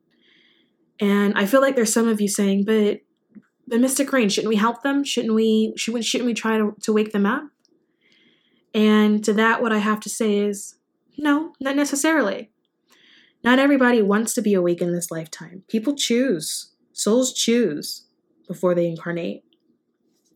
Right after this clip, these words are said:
what they want that lifetime to look like. They may have chosen to be the pawn specifically to help provoke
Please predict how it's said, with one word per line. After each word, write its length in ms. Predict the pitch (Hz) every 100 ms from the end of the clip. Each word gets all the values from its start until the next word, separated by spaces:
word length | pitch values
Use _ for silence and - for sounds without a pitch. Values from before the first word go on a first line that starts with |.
| _ -
what 160 | 240 202
they 80 | 196
want 180 | 190
that 160 | 190 170
lifetime 400 | 175 175 - 170
to 100 | 170
look 240 | 165 160
like. 380 | 208 - - _ _ _ _ _ _ _ _ _ _ -
They 180 | 214 247
may 200 | 254 220
have 200 | 233 220
chosen 720 | - 220 220 196 196 214 214
to 120 | 202
be 240 | 175 196
the 120 | 208
pawn 540 | 202 - 196 185 190 202
specifically 920 | - 190 180 170 196 240 254 269 - _ _ _ _ _ _ _ _
to 80 | -
help 420 | 190 190 196 -
provoke 540 | - 196 170 175 175